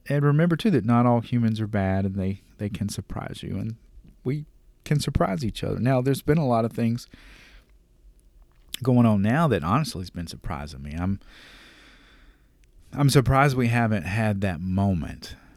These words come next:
where we rebound from this. Um, the great American spirit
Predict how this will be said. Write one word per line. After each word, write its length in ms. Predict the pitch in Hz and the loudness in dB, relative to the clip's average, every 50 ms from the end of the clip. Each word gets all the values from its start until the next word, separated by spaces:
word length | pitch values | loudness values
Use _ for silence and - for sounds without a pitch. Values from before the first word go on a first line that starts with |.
| - - | -20 -12
where 680 | - 101 95 90 90 87 87 85 85 82 82 78 78 - - - - - | -6 -4 -2 -2 0 0 0 0 0 0 -2 -4 -6 -10 -16 -20 -20 -14
we 480 | - 92 92 92 90 90 87 90 87 85 | -6 -2 0 0 2 2 0 0 -2 -4
rebound 640 | - 90 95 95 95 95 87 87 80 71 65 67 - | -6 -6 -2 0 0 0 0 -2 -4 -4 -6 -8 -12
from 220 | - - 78 78 | -14 -14 -14 -12
this. 360 | - - - - - - - _ _ _ _ - - _ _ - - | -12 -14 -16 -16 -18 -18 -20 _ _ _ _ -20 -20 _ _ -14 -8
Um, 540 | 92 87 82 82 80 80 80 78 76 78 - _ _ _ _ _ _ _ _ _ _ _ - - - _ _ - | -6 -4 -4 -2 -2 -4 -4 -6 -8 -10 -14 _ _ _ _ _ _ _ _ _ _ _ -18 -18 -18 _ _ -10
the 80 | 104 | -10
great 300 | 95 98 107 113 120 135 | -4 0 4 4 6 6
American 500 | 135 127 123 117 113 107 104 - 107 98 | 4 4 4 4 4 2 0 0 -4 -4
spirit 840 | 95 - - - - - _ _ 113 104 92 78 62 58 - - - | -4 -4 -6 -6 -6 -10 _ _ 0 0 0 -2 -4 -8 -10 -14 -20